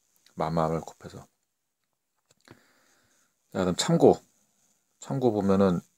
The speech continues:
X, 절대값 X 마이너스 A는 X가 A보다 크거나 같으면 X 마이너스 A고, X가 A보다 작으면은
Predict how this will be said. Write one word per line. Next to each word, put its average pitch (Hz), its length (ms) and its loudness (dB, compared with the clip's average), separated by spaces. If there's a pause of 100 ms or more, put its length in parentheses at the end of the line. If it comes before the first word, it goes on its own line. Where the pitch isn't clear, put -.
(180)
X, 104 240 -4 (120)
절대값 120 540 4
X 98 200 2
마이너스 110 420 4
A는 92 420 4 (800)
X가 131 420 6
A보다 120 320 8
크거나 143 260 0
같으면 110 420 0
X 98 180 0
마이너스 104 360 2
A고, 92 240 4
X가 101 260 4
A보다 98 200 4
작으면은 95 580 0